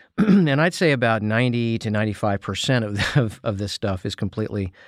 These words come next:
blacked out. So when we start talking about the other sources, uh, that were used here by the government, um, different kinds of electronic surveillance, possibly physical surveillance, possibly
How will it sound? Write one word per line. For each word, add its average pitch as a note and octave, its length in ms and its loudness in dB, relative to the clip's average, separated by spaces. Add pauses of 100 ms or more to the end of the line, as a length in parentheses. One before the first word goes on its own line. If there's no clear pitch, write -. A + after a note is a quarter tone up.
(400)
blacked G#2+ 340 2
out. A2+ 260 2
So - 120 -4
when A#2 100 0
we A#2 80 0
start A2+ 260 -2
talking C3+ 320 -2
about G#2+ 240 -2
the A#2+ 100 0
other G#2+ 140 0
sources, A#2 680 -2 (480)
uh, A2+ 260 0
that G#2+ 160 -4
were G#2 120 -2
used D3 440 2
here G#2 260 -2
by G#2+ 200 0
the G2 80 -4
government, G#2 500 -2 (180)
um, G2 500 -12
different A#2 300 -6
kinds A#2 280 0
of G#2+ 60 -2
electronic A2+ 420 -2
surveillance, A2 480 0
possibly F#2+ 460 -4
physical A2 360 -4
surveillance, G#2+ 520 -2
possibly G2 720 -2